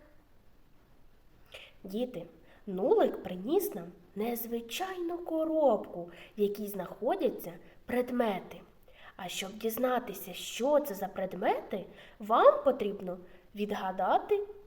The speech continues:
загадки. Отож слухаємо першу загадку.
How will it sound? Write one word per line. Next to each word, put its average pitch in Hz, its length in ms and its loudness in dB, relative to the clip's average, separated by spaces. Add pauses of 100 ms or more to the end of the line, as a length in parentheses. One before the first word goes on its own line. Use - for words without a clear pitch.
загадки. 339 1080 4 (680)
Отож 202 360 -6
слухаємо 302 840 0
першу 220 600 -6
загадку. 180 760 -14